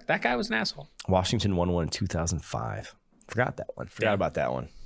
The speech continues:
Speaker 1: Technically, the football team's never won one and never will. Their name's changing.
Speaker 2: Yeah.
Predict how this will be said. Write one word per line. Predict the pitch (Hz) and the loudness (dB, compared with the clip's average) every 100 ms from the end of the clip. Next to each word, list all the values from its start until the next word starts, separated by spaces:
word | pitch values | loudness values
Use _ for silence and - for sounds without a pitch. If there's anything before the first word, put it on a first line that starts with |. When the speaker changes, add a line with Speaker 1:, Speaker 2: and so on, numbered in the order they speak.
| - - - - - - | -16 -16 -16 -14 -12 -2
Speaker 1:
Technically, | 175 208 | 0 4
the | 151 | 2
football | 165 170 135 | 2 0 0
team's | 127 104 | 0 -2
never | 117 110 | -2 -2
won | 101 | -4
one | - 143 - | -8 -12 -8
and | 131 | 0
never | 135 147 | 2 4
will. | 143 226 226 - | 4 4 2 -2
Their | 120 | 0
name's | 139 139 | 0 0
changing. | 180 180 - - | -2 -2 -10 -10
Speaker 2:
Yeah. | - | -8